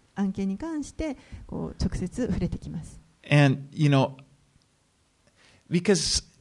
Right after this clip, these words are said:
Speaker 2: Paul was having this problem, and it's always the problem throughout the history of the world.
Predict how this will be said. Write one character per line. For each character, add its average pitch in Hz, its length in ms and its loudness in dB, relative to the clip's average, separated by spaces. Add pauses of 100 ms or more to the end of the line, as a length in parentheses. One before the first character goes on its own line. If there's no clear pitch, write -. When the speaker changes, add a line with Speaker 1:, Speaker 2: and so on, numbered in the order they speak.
(1000)
Speaker 2:
Paul 277 280 6
was 196 200 4
having 151 340 6
this 127 140 4
problem, 127 520 4
and 147 140 2
it's - 240 -4 (120)
always 226 540 8
the 160 100 0
problem 127 720 0 (580)
throughout 196 520 2
the 165 80 -2
history 165 440 -2
of 151 60 0
the 147 80 0
world. 147 320 4